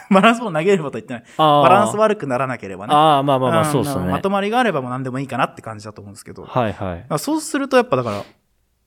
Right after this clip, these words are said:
Speaker 1: その仕事を趣味に？
Speaker 2: うんうん。
Speaker 1: 趣味を仕事に？
Speaker 2: うん。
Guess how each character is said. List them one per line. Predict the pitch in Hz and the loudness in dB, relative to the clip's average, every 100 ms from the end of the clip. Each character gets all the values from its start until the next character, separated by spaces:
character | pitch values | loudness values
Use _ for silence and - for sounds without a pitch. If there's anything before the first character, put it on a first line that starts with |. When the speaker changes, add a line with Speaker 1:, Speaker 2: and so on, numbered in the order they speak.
| _ | _
Speaker 1:
そ | - 151 | -12 -8
の | |
仕 | - 185 | -4 0
事 | 220 220 | 2 2
を | 233 | 2
趣 | 220 - 220 | 0 0 0
味 | 117 | 0
に？ | 107 - - _ | -4 -8 -12 _
Speaker 2:
う | 151 | 0
ん | |
う | |
ん。 | 101 95 85 - _ _ | 0 -2 -4 -10 _ _
Speaker 1:
趣 | - - | -8 -2
味 | 185 120 | 0 0
を | |
仕 | - | -4
事 | 113 110 113 | -6 -6 -6
に？ | 160 277 | -6 -6
Speaker 2:
う | 113 | -2
ん。 | 98 87 139 | 0 -2 -8